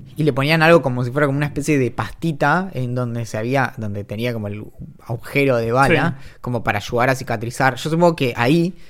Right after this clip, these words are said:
Speaker 1: también tiene que ver con la saliva. Entonces por ahí lo que tenés que hacer es masticar un poquito de puré chef y ponerlo.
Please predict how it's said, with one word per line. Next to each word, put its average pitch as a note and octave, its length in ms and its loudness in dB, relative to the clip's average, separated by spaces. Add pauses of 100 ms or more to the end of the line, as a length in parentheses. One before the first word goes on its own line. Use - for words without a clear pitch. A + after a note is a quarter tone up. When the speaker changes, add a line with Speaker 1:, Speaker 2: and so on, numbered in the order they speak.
(120)
Speaker 1:
también B2+ 460 0
tiene C3+ 200 -4
que A#2+ 60 0
ver B2+ 140 -2
con B2+ 260 -2
la G#2 160 -2
saliva. A2 540 -4 (180)
Entonces B2 240 -4
por C3 180 0
ahí D3+ 140 4
lo C#3+ 100 2
que A#2 60 -2
tenés B2 160 -4
que C#3+ 60 0
hacer D3+ 120 2
es D3 240 0
masticar C3 460 2
un C#3+ 80 0
poquito C3+ 260 2
de B2+ 160 4
puré C3 240 0
chef E3 240 0 (280)
y B2 100 -2
ponerlo. A#2+ 580 -4